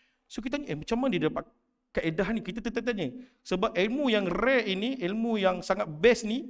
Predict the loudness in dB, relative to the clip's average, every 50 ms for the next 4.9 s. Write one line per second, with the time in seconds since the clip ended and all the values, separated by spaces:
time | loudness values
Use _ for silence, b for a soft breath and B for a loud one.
0 | -12 -16 -20 _ _ _ _ _ -6 -4 -2 -2 -2 0 0 0 -2 -2 -4 -4
1 | -2 -2 -2 -2 -4 -6 -6 -6 -8 -8 _ _ _ _ _ _ _ _ _ _
2 | _ _ _ _ 4 6 6 6 6 4 0 -2 -2 -4 -4 -4 -4 -2 0 0
3 | 0 4 6 6 6 6 2 -6 -18 -20 _ _ _ _ _ -4 0 4 4 4
4 | 4 4 0 0 -2 -2 0 2 4 4 4 2 4 4 4 2 2 0